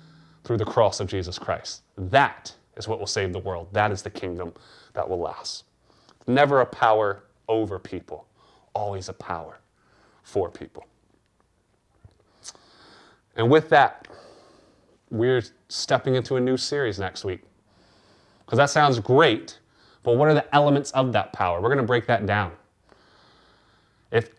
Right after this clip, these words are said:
every candidate and every movement and every ideology is claiming to be a light, to l-, enlighten the darkness, to light up the darkness and save us, and I'm saying, actually, no, there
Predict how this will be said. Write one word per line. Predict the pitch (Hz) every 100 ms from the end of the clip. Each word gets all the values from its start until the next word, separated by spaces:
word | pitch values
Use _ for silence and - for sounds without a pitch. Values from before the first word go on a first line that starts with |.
| -
every | 160 165 160
candidate | - 165 156 156
and | 139
every | 147 151
movement | 147 143 151 151
and | 139
every | 143 143
ideology | 139 139 135 135 127 131
is | 120
claiming | - 147 143 135
to | 131
be | 131
a |
light, | 117 117 143 - - - _ _ _ - _
to | -
l-, | 120 113 135
enlighten | 131 127 143 170 165
the | 156
darkness, | 139 135 104 95 - - - - _ -
to | 123
light | 117 143 170
up | 175 160
the | 160
darkness | 143 139 120 107 -
and | 101
save | - 151 147
us, | 101 87 - - - -
and | 117
I'm | 151
saying, | 160 - 131 123 110 - - -
actually, | 151 151 - 147
no, | 120 120 104
there | 101 135